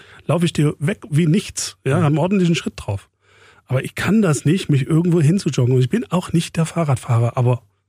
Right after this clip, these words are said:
Speaker 1: kleine Anekdote <laughs> aus unserem letzten Urlaub. Äh, wir waren auf Fischland Dars und ich hab, wir hatten einen schlechten Wettertag, hab ich zu meiner Frau gesagt, also war nicht mega sonnig und wir konnten nicht Strand gehen. Ich hab gesagt, komm, wir machen heute eine kleine Fahrradtour, eine kleine.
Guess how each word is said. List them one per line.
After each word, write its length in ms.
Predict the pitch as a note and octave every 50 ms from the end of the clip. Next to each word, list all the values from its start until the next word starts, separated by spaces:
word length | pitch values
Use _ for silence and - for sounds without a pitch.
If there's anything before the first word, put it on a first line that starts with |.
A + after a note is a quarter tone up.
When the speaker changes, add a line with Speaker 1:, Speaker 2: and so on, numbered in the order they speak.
| _ _ _
Speaker 1:
kleine 300 | - - D3 D3+ F#3 F3+
Anekdote 560 | F#3 E3+ D#3+ D#3 - - - A#2+ A#2+ - - - _ _ _ _ _ - - _ _
<laughs> 460 | _ _ - - - _ - - - -
aus 180 | - G3+ E3+
unserem 280 | D#3+ D3+ C3 C#3+ C3 A#2+
letzten 320 | C3+ D#3+ - - - F3+
Urlaub. 360 | D#3+ C#3 B2 C3+ D#3 F#3+ G3 - - - - - - - - - - - _ -
Äh, 340 | - C3+ C3+ C3+ C3+ - - _ _ _ _ _
wir 140 | - C#3+ B2+
waren 180 | C3+ C#3 C#3+ D3
auf 420 | B2+ C3+ C#3+ - - - - - - -
Fischland 460 | - - - D3+ - D#3 B2+ A#2+ A#2
Dars 420 | A#2+ C3 F#3 A3 - - - - _ _ _ _ _ _ _ _ _ -
und 120 | - C3+
ich 120 | B2+ A2 D3
hab, 120 | D3+ - _ _ _ _ _ -
wir 100 | D3+ C3
hatten 140 | C3 D3+
einen 400 | C3 B2 B2+ B2 D#3+ E3+ - - - _ _ -
schlechten 360 | - - - D3+ - - C#3+
Wettertag, 420 | C3 E3 F#3+ G3+ - - E3 E3 D#3+
hab 120 | D3 D3
ich 80 | - -
zu 120 | - -
meiner 160 | C#3 B2+ B2
Frau 200 | G#2+ - C3+ D3+
gesagt, 320 | D#3 D3+ C#3+ D3 D3 - -
also 180 | - - G2 - _ _
war 100 | - -
nicht 200 | C#3 B2+ A#2+ - - _ -
mega 300 | C3+ A#2+ G#2+ G#2+ G2+ G2
sonnig 340 | - C#3+ D3 D#3+ D#3+ D3+ D3
und 140 | A#2+ A#2+
wir 80 | A#2+ G#2+
konnten 240 | - B2+ A#2 A2 B2
nicht 140 | G#2+ G2 -
Strand 260 | - - C3 E3+ F3
gehen. 180 | - F3+ E3+ D#3+ - - - _
Ich 60 | _
hab 60 | _
gesagt, 220 | - A2 B2+ B2+ -
komm, 120 | - D#3+
wir 80 | D3+ C3
machen 200 | C3 C#3 C#3 B2+
heute 140 | B2 B2
eine 60 | C3 G#2+
kleine 260 | C#3 C3+ B2 A#2 A2
Fahrradtour, 500 | - - A#2+ B2 A#2+ G#2+ - - A2 - _
eine 100 | _ _
kleine. 340 | - - B2 G#2+ G2+ G2 G2